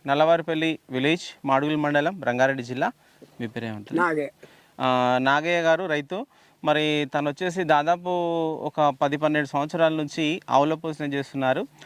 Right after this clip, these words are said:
Speaker 1: అది కూడా ఒకటి రెండు అట్లా మెల్లమెల్లగా తీసుకొని,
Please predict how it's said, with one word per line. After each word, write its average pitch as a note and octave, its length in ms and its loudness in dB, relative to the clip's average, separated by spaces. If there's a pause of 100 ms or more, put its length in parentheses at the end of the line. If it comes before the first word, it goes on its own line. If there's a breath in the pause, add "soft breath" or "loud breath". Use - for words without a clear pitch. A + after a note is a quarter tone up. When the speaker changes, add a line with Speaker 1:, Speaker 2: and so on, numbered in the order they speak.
(240 loud breath)
Speaker 1:
అది C#3+ 200 2
కూడా G3 460 2
ఒకటి E3 380 0
రెండు E3 340 2
అట్లా D3+ 280 2
మెల్లమెల్లగా D#3 840 0
తీసుకొని, D#3+ 540 -4